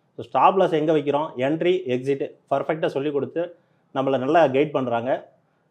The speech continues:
ஆ, சுரேஷ் சாருக்கும் ரகு சாருக்கும் நான் இந்த பி எம் ஆர் அகாடமிக்கு ரொம்ப தேங்க்ஸ் சொல்லிக்கிறேங்க சார். இதன் மூலமா நான் வந்து பே-, நிறைய பிராக்டிஸ் பண்ணிட்டு,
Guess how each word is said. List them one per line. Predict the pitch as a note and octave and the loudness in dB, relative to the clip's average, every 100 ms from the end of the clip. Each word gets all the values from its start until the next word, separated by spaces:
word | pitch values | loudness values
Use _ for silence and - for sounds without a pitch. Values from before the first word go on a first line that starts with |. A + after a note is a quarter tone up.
| - | 0
ஆ, | B2+ C3 B2+ | 2 4 4
சுரேஷ் | A2+ D#3+ F#3+ F3 | 2 6 6 6
சாருக்கும் | D#3 D#3 D#3+ | 4 4 2
ரகு | C3+ | 2
சாருக்கும் | D#3+ D3 C#3 E3 | 2 0 0 -2
நான் | D3+ C3 B2 | -2 -2 -4
இந்த | A#2 A#2 A2+ A2+ | -4 -4 -4 0
பி | |
எம் | C#3 D#3+ | 0 2
ஆர் | C#3+ | 0
அகாடமிக்கு | A#2 B2 B2 A#2+ C#3+ G3+ _ _ _ _ | -2 -4 -6 -6 -10 -10 _ _ _ _
ரொம்ப | A#2+ D3 E3 | -2 4 4
தேங்க்ஸ் | - D#3 D3 | 4 -2 -2
சொல்லிக்கிறேங்க | C3 A#2 A#2 | -4 -4 -6
சார். | A2 B2 B2 _ _ | -6 -6 -6 _ _
இதன் | C3+ D3+ | -2 0
மூலமா | E3+ F3 F3 | 2 2 2
நான் | D#3 C#3+ | 0 0
வந்து | C3+ C#3 D#3+ | -2 0 -2
பே-, | C3 C3+ C#3 | 2 2 4
நிறைய | C3 C#3+ E3 | 2 2 2
பிராக்டிஸ் | C#3+ D3+ - D#3+ | 2 0 -2 -4
பண்ணிட்டு, | - B2+ B2 E3+ | -4 -6 -6 -8